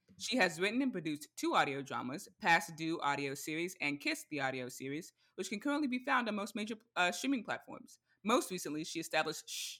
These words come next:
Just Listen Media, where she uses her love of sound to produce innovative audio experiences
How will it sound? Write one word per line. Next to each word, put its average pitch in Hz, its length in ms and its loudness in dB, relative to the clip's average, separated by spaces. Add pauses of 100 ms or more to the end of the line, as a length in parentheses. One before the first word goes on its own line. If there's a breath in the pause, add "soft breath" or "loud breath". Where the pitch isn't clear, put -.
Just 180 240 2
Listen 165 280 -4
Media, 160 400 -4 (260 soft breath)
where 180 120 4
she 208 140 0
uses 196 260 0
her 208 160 0
love 202 160 2
of 240 100 -4
sound 151 340 0
to - 60 -20
produce 185 460 -6
innovative 220 480 2
audio 180 300 2
experiences 135 720 -8